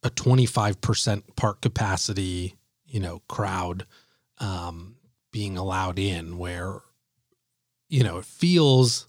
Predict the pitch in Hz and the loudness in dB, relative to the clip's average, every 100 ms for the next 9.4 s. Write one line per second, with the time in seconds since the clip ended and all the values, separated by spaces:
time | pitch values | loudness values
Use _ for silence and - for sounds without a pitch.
0 | - 110 - - 156 117 110 95 - 127 | 0 0 2 4 4 4 2 0 2 4
1 | 117 107 - 110 101 113 107 92 101 117 | 4 2 -2 -2 0 2 0 -2 -2 0
2 | 107 107 113 107 95 - 104 101 101 101 | 0 0 0 0 -4 -4 -4 -4 -6 -6
3 | 104 - 156 156 156 - - - - - | -6 -2 0 -2 -2 -6 -6 -16 -20 -4
4 | 107 104 110 98 107 107 95 - - 95 | -2 2 0 0 2 2 0 -4 -2 -2
5 | 90 - 101 87 87 87 90 - _ _ | -4 -6 -4 -4 -8 -10 -12 -14 _ _
6 | _ _ _ _ _ 110 92 90 - _ | _ _ _ _ _ -4 -4 -6 -14 _
7 | 147 113 92 131 170 135 107 - 135 127 | -2 -2 -2 0 2 4 2 2 6 6
8 | 117 101 101 98 - _ _ _ _ - | 6 4 2 0 -4 _ _ _ _ -4
9 | 113 104 101 101 | -2 0 -2 -2